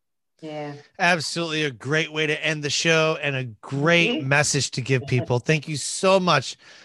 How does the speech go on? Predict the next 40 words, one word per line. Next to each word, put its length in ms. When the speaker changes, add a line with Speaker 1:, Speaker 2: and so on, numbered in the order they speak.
Speaker 2:
for 100
coming 280
on 80
the 100
show. 440
It's 220
been 140
an 260
honor 580
and 140
a 80
pleasure 600
to 120
have 260
you. 140
Speaker 1:
Thank 260
you 60
so 280
much 200
for 100
having 240
me. 60
I've 180
thoroughly 360
enjoyed 440
being 260
here. 280
Yeah. 140
Speaker 2:
Where's 180
the 80
best 320
place 240
for 120
the 60
listeners 600
to 160
know 180
more 160
about 260
you? 140